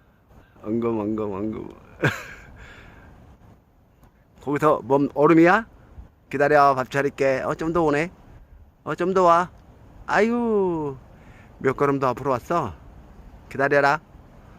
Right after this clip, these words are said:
아, 지금 타이밍 맞춰서 어떤 사람이, 오, 주사위 접근했다. 큰 지팡이를 들고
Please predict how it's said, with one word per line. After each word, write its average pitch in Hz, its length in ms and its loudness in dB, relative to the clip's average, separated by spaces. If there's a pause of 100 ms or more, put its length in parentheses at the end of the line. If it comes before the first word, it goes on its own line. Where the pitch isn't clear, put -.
(500)
아, 87 200 -20 (300)
지금 90 220 -16
타이밍 110 380 -10
맞춰서 92 460 -14 (840)
어떤 90 320 -16 (1120)
사람이, 101 500 -12 (1800)
오, 135 160 -4 (280)
주사위 101 280 -14
접근했다. 92 500 -16 (760)
큰 - 260 -10
지팡이를 104 440 -10
들고 95 380 -10